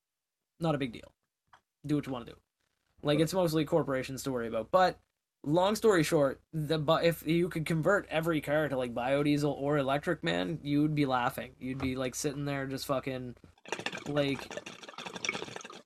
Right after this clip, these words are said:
Speaker 1: everybody drive, like, you know, V W Bug converted over from a diesel to a biodiesel, and instead of fr-, smelling French fries when you drive behind the person, you'd smell like Wicked Kush.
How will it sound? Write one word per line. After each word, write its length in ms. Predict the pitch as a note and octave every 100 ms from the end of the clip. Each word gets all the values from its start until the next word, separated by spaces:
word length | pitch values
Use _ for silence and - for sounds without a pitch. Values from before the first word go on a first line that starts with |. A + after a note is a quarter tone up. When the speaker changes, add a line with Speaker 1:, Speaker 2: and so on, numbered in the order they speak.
| _ _
Speaker 1:
everybody 480 | F3 D#3+ E3 E3+ E3+
drive, 560 | D#3 D3 D3+ E3 D#3+
like, 280 | C#3 D3+ C#3+
you 60 | C#3+
know, 160 | D3+
V 160 | C#3+ D3+
W 360 | D#3 D3+ D3+ D3
Bug 440 | D3+ D#3 D#3+ C#3+ -
converted 400 | - D3+ D3+ D#3
over 220 | D3+ D3 D3+
from 220 | E3+ D#3
a 40 |
diesel 340 | D3 D3 D3 D3+
to 200 | D#3+ D#3
a 40 |
biodiesel, 800 | D3+ D3+ E3 D#3+ D3+ D3+ D#3+ D#3+
and 100 | D3
instead 320 | D3 - D3+
of 100 | D3
fr-, 200 | - D#3
smelling 380 | - D#3 D3 D3
French 280 | C#3 C#3 D3+
fries 380 | - D3 D3 C3+
when 80 | D3
you 60 |
drive 280 | C3+ C#3 C#3
behind 260 | C3+ C#3 C#3+
the 60 |
person, 360 | C#3 D3 D3 D#3+
you'd 180 | C#3+ B2
smell 200 | D3+ C#3+
like 160 | C#3
Wicked 320 | B2+ D3 C3+ A#2+
Kush. 380 | C#3+ D#3+ -